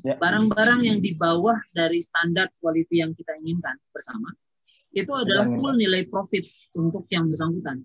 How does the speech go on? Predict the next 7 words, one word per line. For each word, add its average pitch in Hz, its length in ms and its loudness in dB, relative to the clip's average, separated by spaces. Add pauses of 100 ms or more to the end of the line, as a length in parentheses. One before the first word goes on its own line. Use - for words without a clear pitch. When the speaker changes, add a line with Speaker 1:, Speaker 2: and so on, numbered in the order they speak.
Speaker 2:
untuk 165 320 -4
kolektif 165 400 -2
yang 160 100 -4
bersangkutan. 156 460 -8 (2000)
Misal 220 240 2
ada 185 180 4
reject. 185 380 0